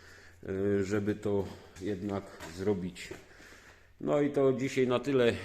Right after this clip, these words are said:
E, cztery godziny pracy, widzicie, no, udało mi się naprawdę dużo tego zrobić.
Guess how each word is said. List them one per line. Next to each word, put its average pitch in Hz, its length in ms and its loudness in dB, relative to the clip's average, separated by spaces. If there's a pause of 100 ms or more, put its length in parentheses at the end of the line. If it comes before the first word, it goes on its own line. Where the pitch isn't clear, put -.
(340)
E, 104 40 -2
cztery 123 380 0
godziny 117 380 2
pracy, 127 400 -2
widzicie, 113 420 -6
no, 113 120 -4
udało 110 580 -2
mi 110 80 -2
się 110 120 -4
naprawdę 110 400 0
dużo 107 260 -4
tego 104 240 -4
zrobić. 104 440 -4